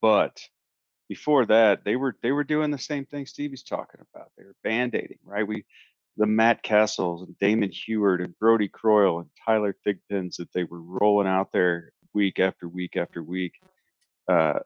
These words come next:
until it finally, you know, they would, they kept having these six and ten, seven and nine, eight and eight seasons.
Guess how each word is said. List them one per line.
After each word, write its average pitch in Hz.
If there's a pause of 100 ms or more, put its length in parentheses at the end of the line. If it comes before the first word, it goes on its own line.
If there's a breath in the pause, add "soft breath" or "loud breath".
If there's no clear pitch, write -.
until 107
it 101
finally, 113 (320)
you 117
know, 90 (600)
they 127
would, 123
they 117
kept 117
having 110
these 92
six 98
and 95
ten, 101
seven 98
and 95
nine, 92
eight 90
and 87
eight 87
seasons. 104